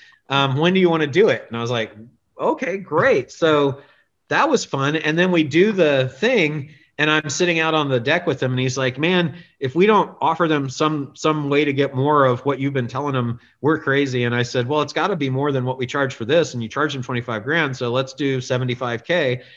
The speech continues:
And, um, and, uh, five of them bought the seventy-five K thing. And so it was, and we just split it fifty fifty. I had to do literally nothing except talk for two days about stuff that I'm already doing that I love.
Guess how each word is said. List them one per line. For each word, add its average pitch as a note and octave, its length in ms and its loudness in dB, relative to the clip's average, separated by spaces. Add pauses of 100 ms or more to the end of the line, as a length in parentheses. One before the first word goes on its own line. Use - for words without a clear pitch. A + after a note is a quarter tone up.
(200)
And, C#3 420 2
um, B2+ 420 2 (300)
and, B2 340 2
uh, A#2 260 -2
five D3 340 2
of C3 100 0
them B2 140 0
bought A#2+ 200 -2
the A#2 80 -8
seventy-five A#2 640 -2
K G3 180 2
thing. A2+ 380 -4 (420)
And C#3+ 240 2
so C#3 440 2
it D#3+ 120 2
was, D3 220 2
and C#3 200 0
we D3+ 60 0
just D#3 160 -6
split C#3+ 200 0
it C#3+ 100 -4
fifty C3 200 -8
fifty. A3+ 240 2
I G#3 60 0
had A3 80 0
to E3+ 60 -4
do C#3 140 -2
literally B2+ 420 -2
nothing C3 420 -2
except - 400 -8
talk A#2+ 240 -6
for - 80 -10
two B2 160 -8
days A#2 220 -2
about G#2+ 240 -10
stuff A2 240 -6
that G#2 100 -10
I'm G#2 260 -6
already C3 300 0
doing A2+ 300 -6
that G#2+ 100 -4
I G2+ 80 -4
love. G#2 420 -2